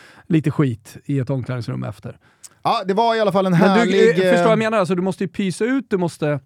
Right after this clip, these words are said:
Speaker 1: ibland också få utlopp för, eh, dina känslor, även som tränare. Och, och då kan man behöva vända sig mot en spelare för att få med sig hela gruppen också. Om,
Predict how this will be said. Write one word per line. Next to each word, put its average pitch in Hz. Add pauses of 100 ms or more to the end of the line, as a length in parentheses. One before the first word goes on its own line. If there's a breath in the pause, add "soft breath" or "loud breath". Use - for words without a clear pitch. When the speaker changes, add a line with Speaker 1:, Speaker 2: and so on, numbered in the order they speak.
(140)
Speaker 1:
ibland 175
också 143
få 156
utlopp 143
för, 131 (120)
eh, 123 (240)
dina 147
känslor, 147
även 147
som 131
tränare. 156 (420 soft breath)
Och, 143
och 147
då 143
kan 180
man 170
behöva 160
vända 139
sig 131
mot 127
en 123
spelare 123
för 147
att 135
få 131
med 135
sig 135
hela 127
gruppen 160
också. 120 (540 loud breath)
Om, 143